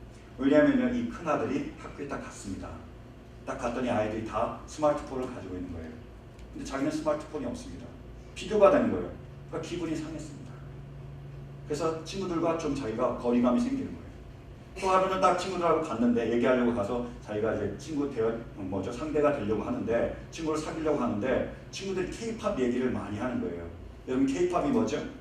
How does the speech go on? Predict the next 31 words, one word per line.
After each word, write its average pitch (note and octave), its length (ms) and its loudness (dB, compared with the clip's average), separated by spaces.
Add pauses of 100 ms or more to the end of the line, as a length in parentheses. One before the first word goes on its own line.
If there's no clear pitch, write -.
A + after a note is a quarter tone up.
(1300)
코리안 D3 260 6
팝, - 260 -2 (160)
그죠? G2 180 -8 (460)
그러니까 - 180 -10
코리안 A#2 360 6
노래나 G#2+ 480 2
음악이나 A2+ 440 2
이런 G#2 200 -2
걸 G2 140 -2
얘기하잖아요. - 520 -4 (320)
막 - 220 4
얘기하는데 - 460 6
자기는 C3 380 4
모르는 F#3 240 4
거예요. B2+ 260 8
몽골에 B2 300 6
와서 A2+ 280 2
왔으니까. - 600 -6 (140)
그래서 F#3+ 180 0
물어봤습니다, - 520 6
애들한테. G#2 420 -2 (300)
"얘들아, C#3+ 320 10
케이팝이 G#3 420 2
뭐야?" D3+ 480 8 (300)
그러니까 C3 320 2
그 - 100 -2
사람들이, A#2+ 400 2
그 A#2 240 0
애들이 B2 260 4
뭐라 G2+ 220 2
그러냐면, G2+ 560 0